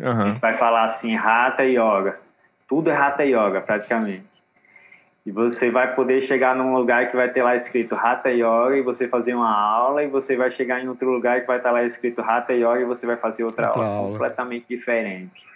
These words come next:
Speaker 1: E outra coisa super importante que você também tocou aí, é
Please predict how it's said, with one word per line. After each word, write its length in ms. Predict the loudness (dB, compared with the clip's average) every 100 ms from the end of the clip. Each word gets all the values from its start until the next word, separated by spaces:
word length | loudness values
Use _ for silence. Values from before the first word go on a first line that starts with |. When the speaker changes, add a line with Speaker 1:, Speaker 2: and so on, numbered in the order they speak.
| _ _ _ _ _ _ _ _ _ _
Speaker 1:
E 180 | -2 0
outra 240 | 2 0
coisa 260 | 0 2 2
super 340 | 0 -2 -2
importante 800 | -2 0 -2 -2 -4 -2 -2 -6
que 60 | -8
você 220 | -6 -6
também 280 | -8 -6 -6
tocou 320 | -4 -4 0
aí, 420 | 0 0 -2 -6 -12 _ _ _ _ _ _ _
é 880 | -12 -8 -6 -4 -4 -4 -2 -2 -4